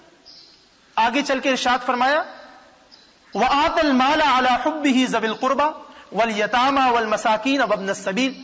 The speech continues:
حقوق اللہ کے ذکر کے بعد حقوق العباد کا ذکر شروع ہو گیا، اور نیکی یہ ہے کہ انسان اپنے مال میں سے دوسروں کو شریک کرے۔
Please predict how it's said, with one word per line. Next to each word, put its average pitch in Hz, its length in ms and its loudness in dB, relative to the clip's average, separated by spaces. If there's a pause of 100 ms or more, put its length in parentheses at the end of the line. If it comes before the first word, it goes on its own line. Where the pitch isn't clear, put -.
(420)
حقوق 294 320 0
اللہ 339 320 2
کے 330 60 2
ذکر 320 300 0
کے 320 100 2
بعد 330 200 2
حقوق 285 360 0
العباد 277 500 2
کا 339 60 0 (100)
ذکر 262 160 -2
شروع 254 240 0
ہو 202 160 0
گیا، 160 160 0 (840)
اور 262 120 2
نیکی 339 320 2
یہ 320 180 4
ہے 285 160 2 (360)
کہ 262 100 0
انسان 269 460 2
اپنے 262 220 -4
مال 233 280 2
میں 294 100 2
سے 311 140 0 (260)
دوسروں 262 280 0
کو 208 80 -4
شریک 175 320 -6
کرے۔ 139 140 -10